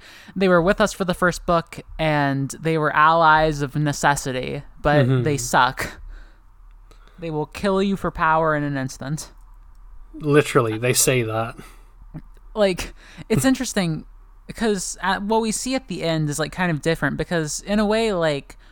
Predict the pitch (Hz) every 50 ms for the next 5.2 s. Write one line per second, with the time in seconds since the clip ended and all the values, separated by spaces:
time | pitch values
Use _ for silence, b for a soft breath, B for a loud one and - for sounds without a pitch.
0 | b b b - 254 247 254 262 - - 247 240 196 - - 190 170 - - 180
1 | 170 - 185 180 170 170 170 175 165 - - 220 233 240 247 240 220 202 - 196
2 | 185 160 151 - - - b b b b b b b - 208 202 180 165 147 143
3 | 139 170 180 - 233 220 220 220 - - 190 170 165 170 170 151 - 170 151 147
4 | 151 156 147 143 139 - - - 147 - - - - - - - 160 156 185 190
5 | 180 - - -